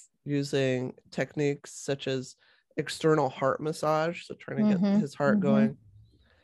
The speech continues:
Speaker 1: Um, his respiration muscles had been paralyzed. Everything else had been paralyzed, and he had just lost a ton of blood 'cause it was, it was a massive wound,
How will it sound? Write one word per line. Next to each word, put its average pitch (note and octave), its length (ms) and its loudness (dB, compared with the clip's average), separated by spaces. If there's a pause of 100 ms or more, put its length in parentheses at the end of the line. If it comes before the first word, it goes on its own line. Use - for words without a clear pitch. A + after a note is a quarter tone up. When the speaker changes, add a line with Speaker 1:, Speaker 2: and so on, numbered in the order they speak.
(420)
Speaker 1:
Um, C#3+ 160 -4
his D#3+ 320 -2
respiration D3 800 0
muscles C3+ 680 -4 (160)
had D#3 160 -6
been C3+ 220 -6
paralyzed. C3+ 920 2 (300)
Everything C#3+ 400 0
else C3+ 240 0
had C#3+ 140 -8
been C#3 180 -6
paralyzed, C3 680 -4 (320)
and C3+ 180 -4
he C3+ 80 -2
had B2+ 160 -4 (160)
just - 300 -8 (160)
lost B2+ 320 -2
a C3+ 40 -4
ton C3+ 220 -8
of C3 140 -6
blood B2 480 -2 (680)
'cause C#3+ 160 -4
it E3+ 80 -2
was, C#3 220 -2
it F3+ 40 2
was F3 200 4
a C#3+ 60 0
massive B2+ 500 -4
wound, B2 320 -6